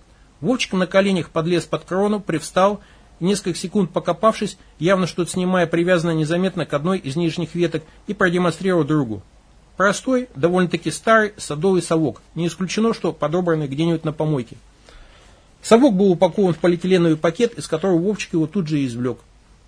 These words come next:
Владимир заметил, что, несмотря на непрезентабельный вид инструмента, совок был остро заточен,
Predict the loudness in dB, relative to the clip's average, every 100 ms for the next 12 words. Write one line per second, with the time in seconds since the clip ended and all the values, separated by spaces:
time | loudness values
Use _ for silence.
0 | _ _ -4 0 2 4 2 2 2 2
1 | 0 -2 -2 0 0 2 0 0 0 -2
2 | -2 -2 -2 0 0 0 0 -2 -2 -2
3 | -2 0 0 -4 -4 0 0 2 0 0
4 | -2 -4 -4 -2 -4 -4